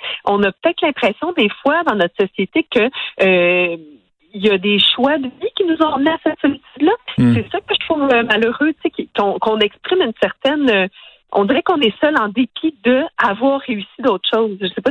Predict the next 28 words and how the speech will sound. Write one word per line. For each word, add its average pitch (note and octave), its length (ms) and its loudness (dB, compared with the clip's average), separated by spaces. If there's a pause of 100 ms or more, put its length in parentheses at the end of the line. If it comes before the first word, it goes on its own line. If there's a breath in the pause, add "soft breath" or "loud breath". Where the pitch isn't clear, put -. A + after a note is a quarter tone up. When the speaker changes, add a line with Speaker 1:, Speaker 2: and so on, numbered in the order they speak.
(120)
Speaker 1:
si G3+ 120 -10
je G3 100 -2
m'exprime G#3 420 -2
bien, A#3 220 2
mais G3 120 0 (300 loud breath)
on G#3 100 2
dirait C4+ 180 -2
qu'on D#4+ 220 0
a A3+ 60 2
une G#3 160 -2
certaine, D4 480 0
euh, G3 280 2
qu'on G#3+ 200 0
est A3+ 160 2
un G3+ 120 0
petit G3 200 -10
peu - 80 0
en F4 80 0
sentiment A#3+ 420 -2
d'échec A#3 340 -6 (140)
quand D#4+ 180 -2
on D4+ 140 0
est C#4+ 120 0 (100)
seul. F4+ 200 2 (120)
Speaker 2:
Hmm. B2 160 4
Speaker 1:
Moi, A#3 120 -2
j'ai C4 120 -2
été G3+ 200 0